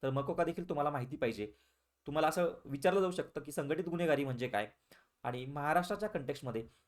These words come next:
महाराष्ट्र गव्हर्नमेंटने कोणते कोणते कायदे केलेले आहे आणि ते किती इफेक्टिव्ह आहे, असा तुम्हाला प्रश्न विचारला जाऊ शकतो. त्यावेळेस मकोकाचं <clears throat> मेन्शन तुम्ही केलं पाहिजे. सीमा व्यवस्थापन खूप महत्त्वाचं आहे. ड्रोन, सेन्सर्स, कुंपण,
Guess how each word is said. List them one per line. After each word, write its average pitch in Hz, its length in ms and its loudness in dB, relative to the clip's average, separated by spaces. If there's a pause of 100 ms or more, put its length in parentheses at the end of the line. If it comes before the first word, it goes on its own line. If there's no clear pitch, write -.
(140)
महाराष्ट्र 170 480 2
गव्हर्नमेंटने 143 460 0 (300)
कोणते 175 260 2
कोणते 196 220 0
कायदे 151 280 0
केलेले 135 280 2
आहे 117 280 -2
आणि 139 220 -6
ते 180 60 0
किती 180 240 -8
इफेक्टिव्ह 175 440 -2
आहे, 120 120 -4 (300)
असा 190 160 0
तुम्हाला 175 260 0
प्रश्न 151 260 -4
विचारला 139 280 0
जाऊ 143 140 2
शकतो. 139 260 -6
त्यावेळेस 127 360 -2 (320)
मकोकाचं 175 840 2 (640)
<clears throat> - 200 -10
मेन्शन 156 340 -2
तुम्ही 170 180 -2
केलं 151 220 2
पाहिजे. 98 320 -6
सीमा 220 260 4
व्यवस्थापन 214 480 6
खूप 202 180 -6
महत्त्वाचं 180 360 2
आहे. 131 260 0 (1400)
ड्रोन, 180 320 4
सेन्सर्स, 165 540 0
कुंपण, 160 460 0